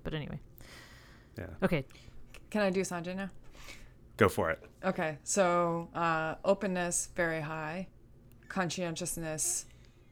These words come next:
Speaker 3: uh, seventy-fifth percentile. Um, extroversion, I, I don't think about this that often. I would say also seventy-fifth percentile.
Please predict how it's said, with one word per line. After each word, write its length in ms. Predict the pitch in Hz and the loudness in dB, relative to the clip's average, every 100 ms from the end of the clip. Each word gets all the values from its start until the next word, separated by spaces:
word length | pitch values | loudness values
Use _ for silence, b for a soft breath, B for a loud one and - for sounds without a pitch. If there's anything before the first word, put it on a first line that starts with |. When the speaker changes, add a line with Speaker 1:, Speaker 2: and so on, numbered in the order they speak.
| B - - - - | B -20 -20 -20 -4
Speaker 3:
uh, 260 | 170 165 156 | -2 0 -2
seventy-fifth 720 | - 185 170 151 - 156 - | -2 -2 -2 -6 -6 -8 -8
percentile. 680 | 156 143 151 147 165 156 170 - - - - | -10 -10 -10 -12 -12 -12 -12 -16 -20 -20 -4
Um, 600 | 170 160 156 160 156 156 - B B B B - - - | -2 0 -2 -4 -8 -10 -12 B B B B -20 -6 -2
extroversion, 1120 | 185 - 214 190 190 175 185 180 175 170 165 - - - - - - - - - | 0 2 2 4 2 2 0 0 0 -4 -6 -12 -20 -20 -20 -20 -20 -20 -20 -6
I, 260 | 170 180 180 | 0 0 0
I 120 | - 196 | 0 0
don't 240 | 214 349 | 0 -2
think 120 | 277 330 | 0 0
about 180 | 190 | 0
this 140 | 165 170 | -2 -6
that 140 | 135 | -4
often. 340 | 165 165 170 180 B B - | -6 -6 -8 -8 B B 2
I 80 | |
would 120 | 247 262 | 4 4
say 100 | 262 | 4
also 240 | 262 196 | 4 2
seventy-fifth 580 | 175 170 160 165 156 - | 0 -2 -2 -6 -10 -10
percentile. 480 | - - - - - | -12 -10 -12 -12 -16